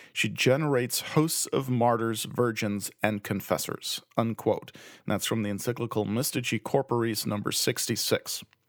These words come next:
So listen closely, Mister Ferrara. When the Church teaches that she is spotless and infallible in her universal disciplinary laws,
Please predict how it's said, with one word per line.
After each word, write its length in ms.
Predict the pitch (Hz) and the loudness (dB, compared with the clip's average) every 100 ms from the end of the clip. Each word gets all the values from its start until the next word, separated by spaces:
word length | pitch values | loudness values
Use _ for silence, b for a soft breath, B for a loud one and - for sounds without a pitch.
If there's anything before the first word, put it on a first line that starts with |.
| _ B B B B | _ B B B B
So 320 | - 135 113 - | 2 2 2 2
listen 400 | 143 208 - 185 | 2 4 2 0
closely, 540 | - 151 156 - 107 | 2 2 2 0 0
Mister 280 | 104 101 - | 0 -2 -2
Ferrara. 520 | - 104 92 64 52 B B | 2 4 4 4 0 B B
When 140 | - 135 | 0 2
the 80 | |
Church 540 | 135 - - 185 - - | 0 2 2 2 0 -4
teaches 720 | - 180 170 - 107 110 - | 0 0 0 2 2 2 0
that 220 | 110 127 | 2 2
she 200 | - 127 | 2 0
is 120 | 123 | 0
spotless 640 | - - 147 156 - 139 139 | 0 2 2 2 0 -2 0
and 140 | 123 | 0
infallible 760 | 120 120 - 135 120 104 87 80 | 0 0 2 2 2 0 -2 0
in 140 | 120 | 0
her 180 | 113 117 | 0 0
universal 680 | 104 135 160 139 143 - 123 | 2 2 2 2 2 2 0
disciplinary 800 | 120 135 - 143 127 117 110 117 | 2 2 2 -2 0 2 2 2
laws, 480 | 110 82 82 82 | 2 2 2 0